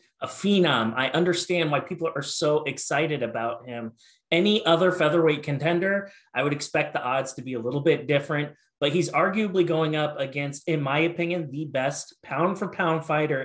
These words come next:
in the U F C right now. So am I surprised by the, uh,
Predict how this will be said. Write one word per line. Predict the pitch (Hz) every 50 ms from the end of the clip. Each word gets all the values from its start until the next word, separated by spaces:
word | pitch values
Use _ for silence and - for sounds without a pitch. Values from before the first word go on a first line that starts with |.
| 135
in | - 135 143 151
the | 151
U | 151 156 151 135 143 147 147 135
F | 131 131
C | - - 156 147
right | 135 123 120 120 120 -
now. | 113 113 113 110 113 113 - _ _ _ - _
So | - - - 165 151 143 139 135 135 - -
am | 151 160
I | 165
surprised | 160 160 - 156 - - 196 190 190 202 185 - 165 156
by | 175 165 175 180 185
the, | 175 156 165 175 175 170 165 165
uh, | 156 151 151 147 147 143